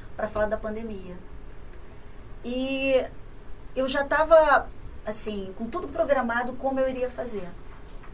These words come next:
Teve uma reunião de secretários do Estado, onde a gente apresentou a proposta, né? E a partir daí,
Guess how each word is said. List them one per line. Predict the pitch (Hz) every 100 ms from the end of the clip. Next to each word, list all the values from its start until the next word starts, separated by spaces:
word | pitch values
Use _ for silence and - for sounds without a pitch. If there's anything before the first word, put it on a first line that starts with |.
| - - -
Teve | 233 233
uma | 226
reunião | 220 220 214
de | 214
secretários | - 214 208 202 208 202
do | 202
Estado, | 196 - 202 226 254 320 - - -
onde | 208 208
a |
gente | - -
apresentou | 269 - 196 - 202
a |
proposta, | - 190 - 190 208 233 - 285 - - -
né? | 208 208 - - -
E | 226
a | 262
partir | 269 302 - 277
daí, | 254 226 240 302 294